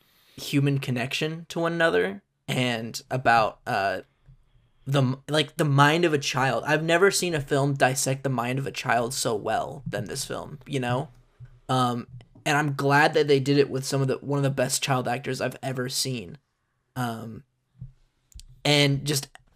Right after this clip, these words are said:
juxtaposing this story of Joaquin Phoenix and this boy with his interviews with these kids of what do they think about, like, where they're living right now in America and what, um,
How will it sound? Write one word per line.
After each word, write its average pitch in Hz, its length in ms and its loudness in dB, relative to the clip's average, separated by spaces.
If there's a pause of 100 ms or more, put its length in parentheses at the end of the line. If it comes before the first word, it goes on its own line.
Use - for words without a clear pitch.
(180)
juxtaposing 170 680 4
this 139 160 4
story 139 260 4
of 131 80 0
Joaquin 135 400 -2
Phoenix 127 360 -4
and 131 80 -4
this 131 120 -2
boy 127 480 -2 (340)
with 143 380 2 (120)
his 143 220 2
interviews 151 500 6
with 131 80 -4
these 139 160 0
kids 160 360 0
of 127 120 0
what 139 120 4
do 143 60 4
they 143 160 4
think 143 220 -4
about, 131 440 0 (500)
like, 135 200 -2 (340)
where 135 320 4
they're 139 120 6
living 131 260 4
right 135 140 2
now 131 120 0
in 131 60 0
America 127 460 -2
and 120 280 -6
what, 135 340 2
um, 120 500 -6